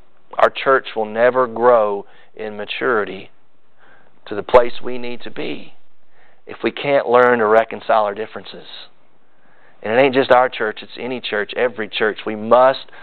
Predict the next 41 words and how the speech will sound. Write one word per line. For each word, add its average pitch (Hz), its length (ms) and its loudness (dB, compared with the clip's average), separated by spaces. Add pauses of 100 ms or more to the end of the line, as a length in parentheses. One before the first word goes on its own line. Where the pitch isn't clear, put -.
(140)
learn 120 260 4
to 117 80 -6
love 120 300 2
one 117 100 -8
another. 110 160 -8
And 110 80 -10
what's 131 260 -6
love 127 300 0
look 143 260 -4
like? 160 220 2 (260)
That 120 160 -6
means 123 360 -12
we 117 220 -10
do 110 180 -8
everything 135 340 -4
we 131 140 -8
can 113 340 -8
to 107 80 -8
reconcile 123 720 0 (280)
and 107 240 -10
restore 123 560 0
a 123 40 4
relationship 120 600 -2
when 110 160 -8
you 143 100 -6
can 131 140 -8
look 139 160 0
a 131 60 -6
brother 131 280 2
and 117 100 -12
sister 123 280 -10
in 117 80 -8
the 110 80 -10
eye 120 220 4
and 120 100 -2
say, 117 220 -2 (280)
"I 123 160 4
have 113 120 0
nothing 131 340 -6
against 127 400 -14
you, 139 180 -10